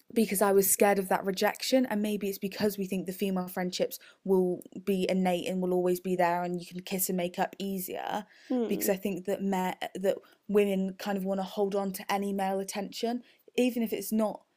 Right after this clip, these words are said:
Speaker 1: if it's completely platonic, they kind of like that. And I think that is that internalized sexism again,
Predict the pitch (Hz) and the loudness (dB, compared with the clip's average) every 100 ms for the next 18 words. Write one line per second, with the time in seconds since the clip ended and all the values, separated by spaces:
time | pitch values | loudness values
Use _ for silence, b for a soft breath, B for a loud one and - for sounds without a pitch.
0 | - 190 185 208 196 262 214 208 190 190 | -6 -2 0 -2 -2 -2 -2 -6 -6 -8
1 | - 214 139 104 - - B B - 196 | -4 -4 -4 -6 -8 -16 B B 2 2
2 | 190 - 208 202 196 202 208 - 233 233 | 2 -4 -4 -4 0 0 0 -2 -2 0
3 | 208 190 220 190 202 196 190 190 175 190 | -4 -4 -4 0 -2 0 0 -2 -2 -4
4 | 202 190 185 180 - - - 180 175 175 | -2 -2 -2 -2 -2 -4 -4 -6 -4 -2
5 | 180 - 190 | -2 -2 -8